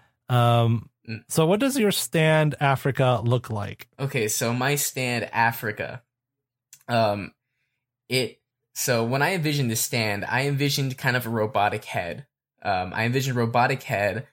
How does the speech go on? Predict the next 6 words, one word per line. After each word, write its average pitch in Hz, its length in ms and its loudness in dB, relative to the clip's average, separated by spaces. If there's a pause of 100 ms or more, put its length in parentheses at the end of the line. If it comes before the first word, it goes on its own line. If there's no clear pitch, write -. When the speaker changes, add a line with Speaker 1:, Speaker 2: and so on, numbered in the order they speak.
(100)
Speaker 2:
I 107 140 -2
envisioned, 123 640 -2
like, 110 260 -2
this - 380 -4
furry 123 560 -2
body 117 560 -2